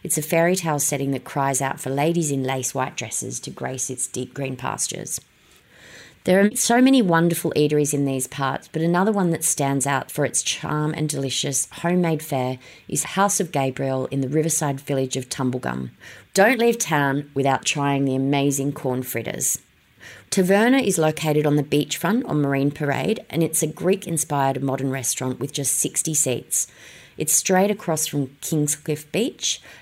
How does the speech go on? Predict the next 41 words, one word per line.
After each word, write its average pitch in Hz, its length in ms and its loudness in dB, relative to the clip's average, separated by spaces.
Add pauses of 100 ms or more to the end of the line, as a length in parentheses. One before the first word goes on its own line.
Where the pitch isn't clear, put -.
(120)
and 147 100 2
it's - 100 -2
a 147 60 -6
perfect 185 500 -2
spot - 280 -6
for 147 100 -4
a 135 40 0
long 147 320 2
lunch, 135 360 -4
quiet 170 380 -2
dinner, 127 440 -4
or 131 100 -6
a 127 60 -6
beachside - 540 -6
cocktail. - 560 -10 (840)
If 196 120 -2
you 220 80 6
want 285 180 4
to 349 80 2
experience 180 480 2
both 156 260 0
the 151 60 -6
produce 202 540 -2
and 196 100 4
the 175 60 4
waterways 147 560 0
of 139 80 -10
the 147 80 -6
Tweed, 113 400 -6 (360)
do 220 120 4
yourself 247 380 2
a 214 40 -2
favour 143 320 2
and 143 160 2
book 139 180 -4
a 143 60 -2
three-hour, 143 800 0
five-course 170 760 0
seafood 160 500 -2
degustation 139 640 -2
cruise 127 400 0